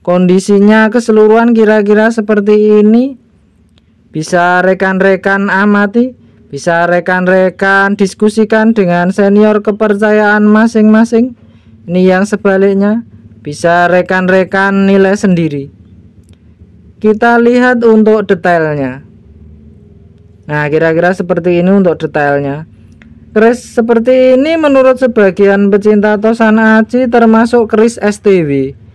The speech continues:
Atau mungkin S T W yang agak lama seperti itu. Perkiraan seperti itu, tapi monggo silahkan rekan-rekan nilai sendiri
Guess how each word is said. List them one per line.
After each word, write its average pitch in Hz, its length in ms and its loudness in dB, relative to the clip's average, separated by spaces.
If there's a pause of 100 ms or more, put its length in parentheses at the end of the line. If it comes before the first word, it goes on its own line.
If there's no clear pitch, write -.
(520)
Atau 202 560 -2
mungkin 220 640 2 (400)
S 202 320 -4
T 196 160 4
W 202 240 4
yang 180 160 0
agak 175 320 -2
lama 180 400 0
seperti 165 400 -4
itu. 135 320 -4 (1200)
Perkiraan 190 560 0
seperti 202 560 0
itu, 247 240 2
tapi 220 400 2
monggo 214 640 2
silahkan 202 880 0
rekan-rekan 180 800 -2
nilai 185 160 2
sendiri 185 640 0